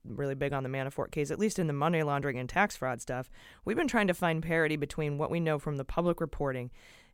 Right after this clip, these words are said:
uh, and what still has not been charged, um, uh, you know, what Manafort still hasn't been charged with. I, we've been saying for a long time,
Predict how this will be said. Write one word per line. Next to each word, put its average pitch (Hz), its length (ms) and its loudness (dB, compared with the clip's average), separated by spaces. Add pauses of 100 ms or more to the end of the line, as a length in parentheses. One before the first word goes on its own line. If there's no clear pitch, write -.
uh, 151 240 2
and 160 220 2
what 170 240 2
still 180 300 0
has 160 160 -2
not 170 260 2
been 147 160 0
charged, 160 640 2 (120)
um, 127 480 -4
uh, 90 160 -2 (200)
you - 140 -6
know, 123 100 -4
what 131 160 -2
Manafort 143 320 -2
still 147 200 -4
hasn't 139 240 -6
been 123 160 -6
charged 156 400 0
with. 131 200 -4
I, 135 100 -4 (300)
we've 196 120 4
been 180 100 4
saying 165 280 2
for 143 180 -2 (180)
a 147 80 0
long 147 260 4
time, 143 400 -2